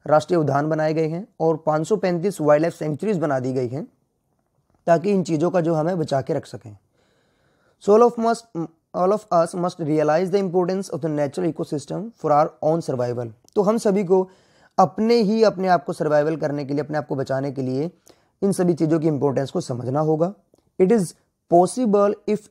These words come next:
indiscriminate destruction of natural environment is put to an immediate end। और ये तभी संभव हो सकता है यानी कि जो हम ये अंधाधुंध बिना सोचा समझे जो नेचुरल एनवायरनमेंट को डिस्ट्रॉय करते जा रहे हैं,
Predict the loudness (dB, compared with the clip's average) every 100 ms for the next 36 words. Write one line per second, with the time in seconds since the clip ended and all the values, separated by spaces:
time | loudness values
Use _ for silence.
0 | -4 0 0 -2 -2 0 2 2 0 -2
1 | -6 -6 -4 -8 -8 -10 -8 -6 -6 -4
2 | -4 -4 -2 -2 0 0 -2 -4 -6 -6
3 | -8 -8 -8 -8 -8 -20 -10 -4 -2 -2
4 | -6 _ _ -6 -4 -2 -4 -6 -10 -10
5 | -12 -16 _ _ -20 -20 _ 2 4 4
6 | 4 2 2 4 6 4 0 -4 -2 -2
7 | -2 -4 -4 -2 -2 2 2 2 -4 _
8 | _ _ _ _ -4 2 2 2 0 0
9 | 0 -2 -2 -4 -4 -4 -4 -2 -2 -4
10 | -4 -2 -2 -2 -4 -6 -6 -8 -4 -2
11 | -2 -4 -4 -2 0 -2 -6 -10